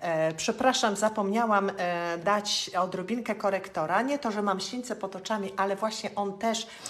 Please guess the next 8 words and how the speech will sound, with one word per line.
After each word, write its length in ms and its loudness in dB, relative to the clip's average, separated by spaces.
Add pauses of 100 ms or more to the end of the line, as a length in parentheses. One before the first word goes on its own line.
(220)
e, 240 -2
raz, 300 4
że, 520 2
e, 140 -2
bardzo 280 -2
ładnie 340 -2
kryje, 460 0
jak 200 -2